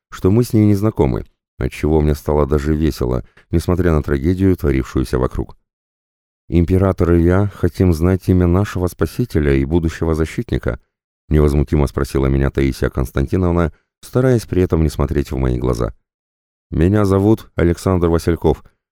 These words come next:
вставая на ноги, представился я, пряча улыбку. «Я генерал и командующий первого синего легиона флота Лиса Десса».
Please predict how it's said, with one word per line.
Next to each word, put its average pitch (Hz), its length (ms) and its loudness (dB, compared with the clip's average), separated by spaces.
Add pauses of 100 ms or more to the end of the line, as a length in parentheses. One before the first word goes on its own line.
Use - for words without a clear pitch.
(120)
вставая 67 440 0
на 65 120 0
ноги, 78 280 0
представился 71 640 -2
я, 76 160 0
пряча 67 360 -4
улыбку. 62 440 -4 (500)
«Я 80 260 2
генерал 95 440 2
и 85 40 -2
командующий 92 760 0
первого 90 480 2
синего 87 380 2
легиона 82 500 2
флота 87 440 0
Лиса 78 320 0
Десса». 71 400 -4